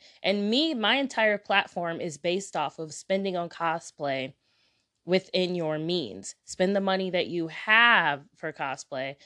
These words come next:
without breaking the bank and creating something amazing. That's what I love about cosplay. The third and final myth that really gets under my skin is the whole accuracy trope.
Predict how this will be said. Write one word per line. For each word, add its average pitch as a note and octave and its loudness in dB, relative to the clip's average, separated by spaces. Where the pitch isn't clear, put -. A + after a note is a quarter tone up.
without G3 2
breaking F3+ -2
the D#3+ -4
bank D3+ -2
and D#3+ -10
creating D#3 -2
something D3+ -6
amazing. C3+ -6
That's E3+ 4
what D#3+ 0
I D#3+ 6
love C3+ -4
about A#2 -10
cosplay. A#2 -12
The G#3 2
third D4 6
and E4+ -2
final E3+ 2
myth D3 -6
that D3 -6
really F3+ 0
gets F#3+ -4
under F3 -4
my F3 -6
skin F3+ -6
is D#3 -8
the E3 -4
whole E3 -2
accuracy B2+ 0
trope. B1 -10